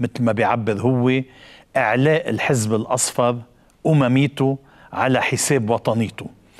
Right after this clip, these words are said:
وتحميل لبنان بالتالي أعباء مغامراته. برأيه كمان حزب الله اختطف الطائفة الشيعية، ومن خلالها خطف البلد. وبتقديره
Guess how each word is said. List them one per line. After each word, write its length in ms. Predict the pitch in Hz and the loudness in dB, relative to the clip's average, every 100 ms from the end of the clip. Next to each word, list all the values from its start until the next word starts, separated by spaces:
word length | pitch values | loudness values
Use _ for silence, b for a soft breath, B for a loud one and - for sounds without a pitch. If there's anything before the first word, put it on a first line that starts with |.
| B B | B B
وتحميل 680 | 123 - - 135 160 131 117 | -2 0 -2 2 2 2 2
لبنان 400 | 104 113 135 113 | 0 0 0 0
بالتالي 760 | 95 - - 135 123 127 127 127 B B B - | -4 -6 -2 0 2 0 -2 -6 B B B -4
أعباء 520 | 110 104 123 123 120 - | -2 0 0 0 -2 -4
مغامراته. 720 | 110 101 104 104 98 90 - - _ _ B B B | -2 0 0 0 -2 -4 -10 -18 _ _ B B B
برأيه 420 | 117 131 170 135 135 | -2 0 0 0 0
كمان 540 | - 123 131 147 147 - B B B | 0 0 0 0 -2 -8 B B B
حزب 400 | - 151 123 - | -2 0 0 0
الله 360 | 156 147 147 143 | 2 4 4 2
اختطف 840 | - - - 139 113 160 - - - - | -2 -6 -4 -2 -2 -6 -12 -20 -12 -6
الطائفة 520 | 123 - 135 113 - | -4 -2 -2 -2 -8
الشيعية، 680 | 113 - - 85 87 73 - b b b b | -6 -4 -4 -6 -6 -10 -12 b b b b
ومن 260 | 117 131 | -2 0
خلالها 720 | - 139 123 127 120 117 113 - b b b | 0 2 2 2 2 2 0 -4 b b b
خطف 440 | - 123 - - | -4 -4 -2 -6
البلد. 460 | 104 92 90 92 - - - - B B B B | -6 -8 -6 -6 -10 -16 -20 -20 B B B B
وبتقديره 880 | 120 139 180 135 120 165 151 160 | -2 0 0 0 2 2 2 -2